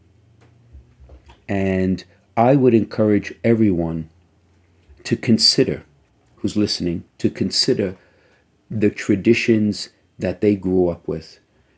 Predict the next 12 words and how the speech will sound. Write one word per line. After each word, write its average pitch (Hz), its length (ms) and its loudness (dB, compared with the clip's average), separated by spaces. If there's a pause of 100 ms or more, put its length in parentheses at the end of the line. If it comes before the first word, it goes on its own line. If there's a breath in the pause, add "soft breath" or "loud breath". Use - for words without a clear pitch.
(100)
And 95 260 -4
if 127 260 2
they 104 140 0
have 101 320 -4
been 98 240 0
lost, 80 540 -10 (1600)
what 113 220 4
a 113 40 4
blessing 113 500 0
it 101 80 -2
would 101 220 -2
be 85 540 0